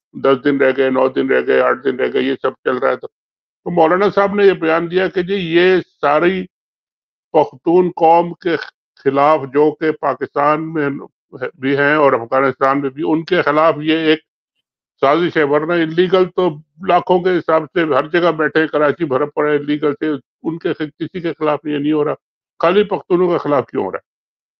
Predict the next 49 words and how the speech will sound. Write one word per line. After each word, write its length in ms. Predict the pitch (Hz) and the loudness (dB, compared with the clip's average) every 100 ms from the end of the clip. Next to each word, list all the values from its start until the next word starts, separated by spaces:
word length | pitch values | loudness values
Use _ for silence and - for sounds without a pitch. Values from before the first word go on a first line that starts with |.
| _ _ _ _ _ _ _ _ _ | _ _ _ _ _ _ _ _ _
तो 160 | 143 123 | -4 0
वो 220 | 151 196 | 4 4
उन्होंने 340 | 185 185 185 175 | 4 4 2 0
एक 120 | - | 0
कार्ड 320 | 151 147 147 | 0 0 -2
खेला 320 | - 131 151 | -4 0 0
था 140 | 170 170 | 0 -2
कि 140 | 170 | -2
जी 120 | 175 | -2
ये 220 | 170 165 | -2 -2
हम 180 | 143 151 | -2 0
नहीं 120 | 160 | 2
होने 240 | 151 143 151 | 2 2 2
देंगे, 280 | 151 147 156 | 0 2 2
और 120 | 143 | 2
वो 180 | 143 139 | 2 0
अफगानिस्तान 800 | 135 135 - 139 139 - 143 147 | -2 -8 -2 -2 -2 -2 -2 -2
के 100 | 147 | -4
पख्तूनों 440 | 143 - 147 151 | -8 -8 -6 -4
को 140 | 151 147 | -4 -4
भी 180 | 160 | 0
उन्होंने 280 | 151 147 143 | 0 0 0
जरा 180 | 143 143 | 0 2
खुश 180 | 139 143 | 2 0
करने 260 | - 139 147 | -2 -6 -6
की 120 | - | -6
कोशिश 340 | 156 139 151 - | -6 -6 -6 -6
की 160 | 151 | 0
और 180 | 143 127 | 2 2
यहाँ 260 | 127 127 135 | 2 0 0
के 120 | 147 | -2
भी 140 | 143 | -4
पख्तूनों 520 | 139 - _ 135 139 | -8 -10 _ -6 -4
को, 100 | 139 | -4
क्योंकि 300 | 139 147 147 | -4 -2 0
पख्तून 300 | 139 - 196 | -2 0 0
तो 80 | 185 | 0
सारे 320 | 160 170 175 170 _ _ 151 | 0 0 0 -2 _ _ -8
मिल 160 | 147 | -4
गए 220 | 156 170 160 | -2 0 0
जाके 340 | 151 151 165 147 _ _ _ _ _ _ _ - | 0 0 -4 -4 _ _ _ _ _ _ _ -2
इमरान 260 | 160 180 165 | 0 2 2
खान 200 | 196 208 | 0 2
के 80 | |
साथ, 180 | 156 156 - _ _ _ _ _ _ _ _ _ _ _ _ _ _ _ _ _ _ _ | 0 -2 -6 _ _ _ _ _ _ _ _ _ _ _ _ _ _ _ _ _ _ _
तो 80 | 180 | -2
वो 240 | 151 202 | 2 4
उनका 260 | 240 233 233 | 4 2 -2
कार्ड 400 | 220 214 220 | 0 0 0